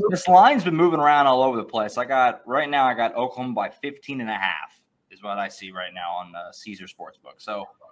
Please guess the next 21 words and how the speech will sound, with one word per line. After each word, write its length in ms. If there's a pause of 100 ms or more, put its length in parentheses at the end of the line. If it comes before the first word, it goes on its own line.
(100)
it's 140
been 80
kinda 220
moving. 200
I've 160
seen 160
as 80
much 180
as 80
eighteen. 640 (420)
I've 120
seen 140
as 100
low 120
as 160
fourteen. 540
So 100
it's 120
kinda 280
been 480 (240)
zigzagging. 800